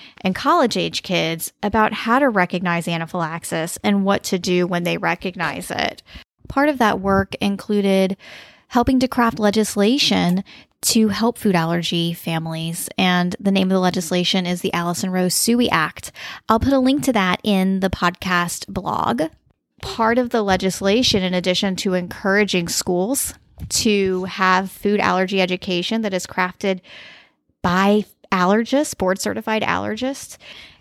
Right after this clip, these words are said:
it also indemnifies prescribers of the stock epinephrine so that a prescriber will be more likely to actually write that prescription for your school because they feel safe that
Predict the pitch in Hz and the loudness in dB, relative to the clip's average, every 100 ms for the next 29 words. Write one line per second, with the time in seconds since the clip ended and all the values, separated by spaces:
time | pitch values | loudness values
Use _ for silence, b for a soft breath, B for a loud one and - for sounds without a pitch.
0 | - 247 233 220 220 - 233 226 208 208 | -2 0 2 0 0 2 2 2 2 0
1 | 202 202 202 190 190 - 214 - - - | 0 0 2 2 0 -2 -2 -2 -6 -4
2 | 190 196 196 185 175 - - 190 180 180 | 2 2 2 0 -2 -6 -6 -4 -4 -8
3 | - 175 165 - - 170 175 165 156 - | -4 -2 -4 -6 -6 -4 -4 -4 -4 -2
4 | 156 151 - B B B - 214 190 185 | -2 -4 -8 B B B 0 2 2 2
5 | 180 185 - - 185 - 202 185 - 185 | 4 2 0 0 0 0 -2 -4 -2 -2
6 | 185 185 180 180 B B 214 208 220 202 | 0 0 0 0 B B 0 4 4 4
7 | 208 214 196 214 226 208 202 196 196 - | 2 2 2 2 0 -2 -2 -4 -2 -2
8 | 220 180 190 226 233 226 214 196 - 214 | -2 0 0 2 -2 -2 -2 -2 -2 -2
9 | - 196 185 - 214 220 208 190 - - | -2 -2 -4 -6 -6 -4 -4 -4 -4 -4
10 | 311 285 180 185 - B B B B - | 0 2 2 0 -6 B B B B 0
11 | 220 220 220 202 190 - b b _ - | 0 2 2 2 0 -12 b b _ -18
12 | 202 190 220 226 - 220 202 196 - - | -8 0 2 2 0 2 2 0 -2 0
13 | 220 180 175 - - 180 175 170 165 - | 0 0 -2 -6 -6 -2 2 2 0 -6